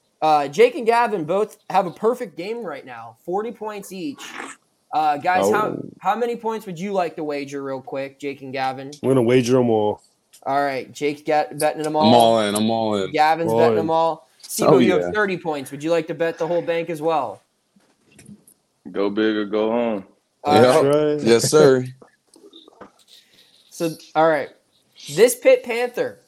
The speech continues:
Speaker 1: kicked a game-winning field goal in two thousand eight in fourth overtime to help Pitt secure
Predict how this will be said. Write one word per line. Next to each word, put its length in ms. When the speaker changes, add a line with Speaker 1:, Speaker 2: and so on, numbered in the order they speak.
Speaker 1:
kicked 240
a 40
game-winning 1080
field 400
goal 380
in 120
two 240
thousand 480
eight 360
in 220
fourth 840
overtime 720
to 160
help 220
Pitt 420
secure 720